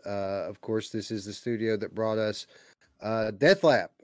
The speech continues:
uh, an extremely underrated, uh, V R battle racer that came out a few years back. Uh, and then they kinda dropped off the map, and I've been wondering this whole time,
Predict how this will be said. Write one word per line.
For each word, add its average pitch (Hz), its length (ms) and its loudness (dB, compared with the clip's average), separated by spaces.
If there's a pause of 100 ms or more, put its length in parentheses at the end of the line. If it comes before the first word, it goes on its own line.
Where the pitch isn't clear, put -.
uh, 95 200 -6
an 110 160 -2
extremely 139 540 2
underrated, 123 800 2
uh, 101 280 -2
V 113 160 -2
R 113 140 2
battle 110 400 0
racer 98 420 -2
that 95 160 -8
came 101 180 -6
out 92 120 -6
a 92 60 -10
few 98 180 -12
years 95 320 -8
back. 95 320 -4 (520)
Uh, 101 300 -2 (560)
and 123 180 0
then 139 140 6
they 143 100 6
kinda 147 240 4
dropped 147 320 4
off 151 200 2
the 143 80 -4
map, 147 340 2
and 98 180 -4
I've 98 140 -4
been 107 200 -2
wondering 110 360 0
this 104 140 -4
whole 113 180 -2
time, 123 400 -2